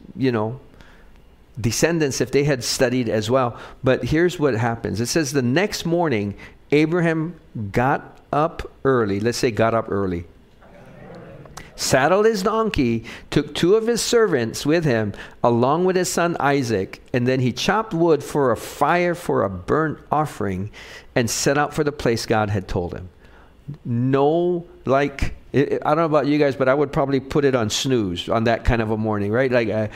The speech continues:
I don't wanna wake up. I don't wanna think about it. He doesn't, he doesn't delay it. He doesn't say, "I gotta wrestle with this." He doesn't say, like, "Let me think about it." He doesn't pull his friends and his family, "Hey, what do you think? I think God told me that."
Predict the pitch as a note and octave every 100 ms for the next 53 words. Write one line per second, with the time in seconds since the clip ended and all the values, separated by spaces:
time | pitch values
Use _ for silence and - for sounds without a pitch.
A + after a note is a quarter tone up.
0 | - - D3 F#3 G3+ D#3+ C#3+ A#2+ A2+ D#3+
1 | G3+ F#3+ - D#3+ C3+ A#2 G#2+ C#3+ E3+ F#3
2 | F3 - - - D3+ E3+ F#3 D#3+ - -
3 | - - C3+ C3 C3+ D#3 F#3+ G#3 D#3 C#3+
4 | D3 C#3+ C#3 - - D3 C#3 C3 C#3+ A#2
5 | A2 C#3 D#3 G3 F3+ E3+ G3 G3 F#3 D#3
6 | D#3 D#3 D#3 D#3 C3+ C3 C3+ C#3 F3+ G#3
7 | - G3 G3+ G3+ F3+ F#3 F#3 G3 - -
8 | - C#3+ D3+ B2+ A2+ - E3+ E3+ D3 A#2
9 | - D#3+ E3+ E3 D3+ C3 - D3 D3+ E3
10 | - B2+ A#2+ D#3 D#3+ C3 - G2+ - G3+
11 | B2+ C3 - D#3 C3+ B2 A2